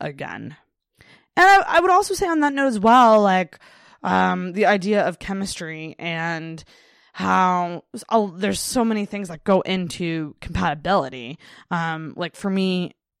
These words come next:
I thought I was gonna marry him just based on how he made me feel, when in reality, like, lifestyle-wise, and, like, we didn't have a lot of things in common, like, stuff like that wasn't there. So going forward,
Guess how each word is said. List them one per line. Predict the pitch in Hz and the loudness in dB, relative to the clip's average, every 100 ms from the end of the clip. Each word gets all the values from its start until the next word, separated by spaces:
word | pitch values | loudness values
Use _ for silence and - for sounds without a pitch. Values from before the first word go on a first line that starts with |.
| - | -14
I | 78 117 165 156 | -10 -6 -6 -6
thought | - - 185 175 | -10 -2 0 0
I | 170 | -4
was | 160 156 | -8 -8
gonna | 175 | -8
marry | 160 165 165 175 | -6 -6 -6 -6
him | 170 160 | -6 -8
just | 165 - | -12 -8
based | 160 160 | -8 -6
on | 160 | -8
how | 151 156 151 147 147 | -8 -6 -4 -4 -4
he | 156 - 160 | -8 -10 -10
made | 151 | -10
me | 147 143 | -12 -14
feel, | - - 262 277 190 170 165 - - - | -18 -10 0 2 6 6 4 0 -14 -2
when | 202 | -2
in | 208 202 | 0 -2
reality, | 185 - 330 311 254 | -4 4 6 6 6
like, | 214 180 | 4 2
lifestyle-wise, | 175 196 202 202 - 196 190 190 185 180 180 175 180 175 165 - - - - | -2 2 2 0 0 2 4 6 6 6 4 4 2 0 -6 -14 -20 -20 -8
and, | 170 170 170 170 | -4 -2 -2 -2
like, | 170 - | -4 -4
we | 180 | -4
didn't | 180 | -2
have | 185 175 | 0 0
a | |
lot | 165 | 0
of | 147 | -2
things | 156 151 | -10 -10
in | 170 | -8
common, | - 240 233 226 220 | 4 6 8 6 4
like, | 175 | 0
stuff | - 214 | 0 2
like | 202 180 | 2 0
that | 165 175 - | 2 2 4
wasn't | 277 294 311 | 2 2 2
there. | 339 330 349 359 370 - - - | 2 2 4 2 -2 -8 -20 -20
So | - - 220 202 196 185 180 170 _ _ _ - _ 196 | -12 0 4 6 4 2 -2 -8 _ _ _ -20 _ 2
going | 247 240 214 | 4 6 2
forward, | - 415 370 240 226 | 2 2 6 6 4